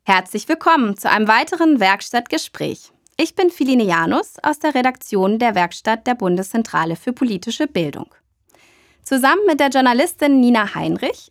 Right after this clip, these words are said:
spreche ich im Laufe der Staffel mit spannenden Menschen darüber, wie Storytelling und Lehre zusammenhängen und wie ihr Storytelling in der Unterrichtspraxis anwenden könnt. Unsere heutigen zwei Gäste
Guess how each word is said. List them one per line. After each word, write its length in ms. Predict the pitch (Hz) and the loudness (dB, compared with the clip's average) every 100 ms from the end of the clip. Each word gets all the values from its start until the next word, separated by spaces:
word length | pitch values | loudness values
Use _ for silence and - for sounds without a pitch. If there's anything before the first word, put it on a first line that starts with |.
| - | -20
spreche 400 | - 277 349 - | -4 -2 -2 -2
ich 240 | - 269 | -6 0
im 140 | 262 226 | 2 4
Laufe 320 | 208 220 233 | 4 2 0
der 100 | 226 | -2
Staffel 540 | - 151 170 208 208 | -2 -4 -2 -2 -2
mit 160 | 190 - | -2 -6
spannenden 480 | - 165 165 220 214 | -4 0 0 0 0
Menschen 420 | 185 190 202 175 | -2 -4 -6 0
darüber, 720 | 190 294 277 208 202 202 302 - _ _ _ | 2 2 0 0 2 0 0 -4 _ _ _
wie 140 | 220 214 | -4 -4
Storytelling 800 | - 247 320 339 - 294 294 294 | 0 2 2 0 0 0 0 0
und 260 | - 180 | -2 -2
Lehre 360 | 190 220 254 233 | 0 0 0 -4
zusammenhängen 680 | - 175 160 180 220 240 381 - _ | -8 -4 -2 -2 -2 -2 -2 -6 _
und 200 | 226 214 | -2 -2
wie 140 | 214 196 | -2 -6
ihr 380 | 208 254 330 392 | -2 2 2 -2
Storytelling 800 | - 269 277 277 269 254 262 262 | -2 0 2 0 0 2 0 2
in 140 | 269 | 2
der 120 | 269 | 2
Unterrichtspraxis 800 | 330 185 170 - - 156 - 160 | 2 0 -6 -8 -8 -8 -10 -12
anwenden 540 | 156 151 151 151 - 156 | -6 -4 -4 -8 -10 -12
könnt. 360 | - - - _ _ _ _ _ _ _ _ _ _ | -12 -14 -16 _ _ _ _ _ _ _ _ _ _
Unsere 280 | 208 208 190 | -2 0 2
heutigen 400 | 247 403 285 226 | 2 2 0 -2
zwei 260 | - 196 190 | 0 -2 0
Gäste 600 | 180 175 - 220 285 | -2 -4 -2 0 0